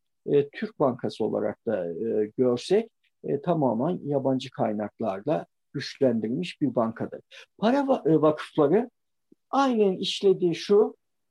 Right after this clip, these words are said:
elinde olan parayı, bu ara unuttum, onu da atladım, e, vakıflara binayı, işte arsayı, dutluğu, e, kestaneliği, her türlü bağışı yapmanın yanı sıra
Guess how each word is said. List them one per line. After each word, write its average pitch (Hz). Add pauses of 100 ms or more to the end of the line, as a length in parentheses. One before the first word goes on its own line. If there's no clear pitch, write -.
(160)
elinde 247
olan 185
parayı, 156 (340)
bu 247
ara 220
unuttum, 214
onu 175
da 175
atladım, 208 (360)
e, 139
vakıflara 185 (220)
binayı, 160
işte -
arsayı, 151 (180)
dutluğu, 131
e, -
kestaneliği, 156 (340)
her 226
türlü 165
bağışı 151
yapmanın 165
yanı 262
sıra 160